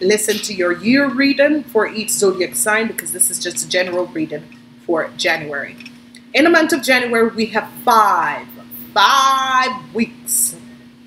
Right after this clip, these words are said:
And you guys are going to be seeing the shift of what energies came up last year and what energies comes up this year. And again, I'm not a tarot reader, I'm a channeler,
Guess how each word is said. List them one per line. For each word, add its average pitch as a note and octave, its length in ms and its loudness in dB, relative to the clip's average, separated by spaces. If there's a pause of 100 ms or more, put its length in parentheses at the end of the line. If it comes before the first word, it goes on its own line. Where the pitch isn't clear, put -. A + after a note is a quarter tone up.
(1120)
And A#3 560 4
you C4 220 4
guys C#4+ 260 4
are B3 120 0
going B3 180 0
to A#3 40 0
be A#3+ 140 -4
seeing C4+ 600 2 (240)
the A3+ 120 8
shift - 540 2 (680)
of G#3 280 4 (340)
what A#3 580 2 (160)
energies A3+ 480 2
came G#3+ 240 2
up E3 200 -2
last F3 440 0
year F3 320 -2
and F3 160 -8
what F#3+ 240 0
energies E3+ 520 -4
comes E3+ 260 -6
up - 160 -8
this D#3+ 220 -4
year. D#3 100 -2
And F#3 180 -4
again, G3 400 0 (600)
I'm G3 140 -2
not G#3 200 0
a A3+ 60 0
tarot F#3 480 0
reader, F3 440 0 (360)
I'm - 120 -4
a - 60 -2
channeler, F#3 760 0